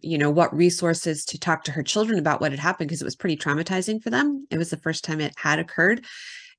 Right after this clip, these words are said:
And, um, I, I gave her those resources and she said, "Hey, would you be willing to come and talk?" And, and they were very scant, by the way, just F Y I. Um, she asked if I would, um, talk about it on a podcast. And I said, "Sure.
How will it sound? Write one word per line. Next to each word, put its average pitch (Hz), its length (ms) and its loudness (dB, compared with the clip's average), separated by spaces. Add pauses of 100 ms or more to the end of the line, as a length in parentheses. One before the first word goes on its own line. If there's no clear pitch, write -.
And, 170 420 6
um, 131 460 0 (480)
I, 170 280 4
I - 20 4
gave 190 260 2
her 254 100 2
those 185 200 2
resources 175 580 -2
and 170 100 -6
she 175 160 -6
said, 175 220 0
"Hey, 196 200 2
would 170 220 2
you 170 360 4
be 170 120 2
willing 156 340 0
to 156 140 -4
come 156 220 -4
and 160 100 0
talk?" 156 300 -2
And, 196 160 2
and 196 180 4
they 220 60 6
were 214 120 6
very 180 180 6
scant, 147 340 2 (220)
by - 120 -6
the - 100 -4
way, 69 100 -6
just - 260 -6
F - 140 -4
Y 131 280 2 (520)
I. 160 160 4
Um, 147 160 0
she 165 640 2
asked 156 260 0
if 156 100 -8
I 151 140 -2
would, 147 420 -2
um, 139 560 -4
talk 156 220 -2
about 147 180 0
it 147 80 0
on 143 140 0
a 143 40 0
podcast. 160 640 -2
And 151 100 -2
I - 20 0
said, 147 220 -4
"Sure. - 340 2